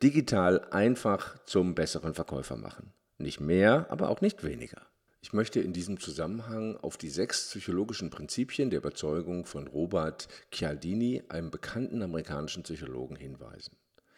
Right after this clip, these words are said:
Das erste Prinzip ist Reziprozität oder das Prinzip der moralischen Verpflichtung. Tut Ihnen, äh, äh, also tut jemand Ihnen einen Gefallen, so fühlen wir uns verpflichtet, uns zu revanchieren.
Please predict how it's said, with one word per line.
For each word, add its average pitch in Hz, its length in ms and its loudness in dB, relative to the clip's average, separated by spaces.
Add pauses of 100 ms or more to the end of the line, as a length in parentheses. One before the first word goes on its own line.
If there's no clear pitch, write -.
(300)
Das 90 160 2
erste 147 360 6
Prinzip 120 580 2 (200)
ist - 520 0 (540)
Reziprozität 92 1300 0
oder 117 520 6 (220)
das 92 200 2
Prinzip 165 600 0
der 95 100 4
moralischen 85 640 0
Verpflichtung. - 760 -6 (760)
Tut 143 240 4
Ihnen, 131 400 6
äh, 107 100 4
äh, 101 240 2 (240)
also 113 220 -4
tut 151 220 0
jemand 143 280 6
Ihnen 156 240 2
einen 107 180 4
Gefallen, 110 540 2
so 110 100 2
fühlen 135 360 0
wir 117 100 2
uns 104 140 -2
verpflichtet, 113 640 0
uns - 320 -2
zu 95 120 -2
revanchieren. 73 760 -6